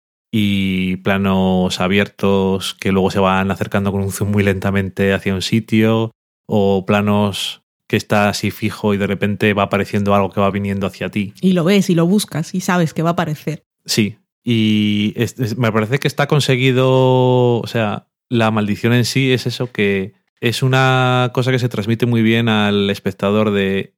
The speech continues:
Speaker 1: es algo que está viniendo hacia ti, da igual dónde estés, siempre está yendo lentamente a ti, lentamente. Entonces, toda la película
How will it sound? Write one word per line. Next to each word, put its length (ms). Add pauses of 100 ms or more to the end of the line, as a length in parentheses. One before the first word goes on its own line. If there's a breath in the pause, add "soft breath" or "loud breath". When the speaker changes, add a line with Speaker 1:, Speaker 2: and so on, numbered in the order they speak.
(220)
Speaker 1:
es 220
algo 380
que 180
está 240
viniendo 300
hacia 180
ti, 240
da 80
igual 200
dónde 200
estés, 300
siempre 260
está 140
yendo 260
lentamente 540
a 40
ti, 140
lentamente. 680 (240)
Entonces, 680
toda 180
la 140
película 600